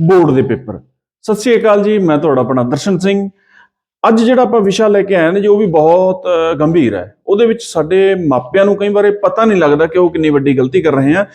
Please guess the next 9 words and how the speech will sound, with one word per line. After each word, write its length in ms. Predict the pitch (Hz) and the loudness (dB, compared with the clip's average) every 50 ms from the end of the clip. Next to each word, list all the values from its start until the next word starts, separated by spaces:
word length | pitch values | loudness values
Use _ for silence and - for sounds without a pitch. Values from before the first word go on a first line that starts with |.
| - - _ _ | -20 -20 _ _
ਪਰ 200 | - 220 214 - - - | -2 -2 0 0 0 0
ਅਸਲ 240 | - 277 247 247 233 | 0 2 2 2 4
ਦੇ 120 | 233 233 | 2 2
ਵਿੱਚ 340 | 190 170 170 170 - 175 131 - - - _ _ _ _ - | 2 2 0 0 -2 -4 -4 -4 -8 -20 _ _ _ _ 0
ਉਹ 380 | 185 185 175 196 214 220 214 - | 2 2 4 4 4 2 2 0
ਆਪਣੇ 300 | 175 175 - 202 202 208 | -2 -4 -2 -2 -2 -2
ਬੱਚਿਆਂ 460 | 202 165 160 151 156 - 185 185 180 185 | -2 -2 -2 -4 -2 -2 -2 -2 0 0
ਦਾ 500 | 175 180 185 190 190 196 190 - - _ | 0 0 0 0 0 -2 -4 -8 -18 _
ਸੋਚ 540 | - - - 165 170 175 190 196 190 185 214 | -20 -4 0 2 4 4 4 4 2 0 -4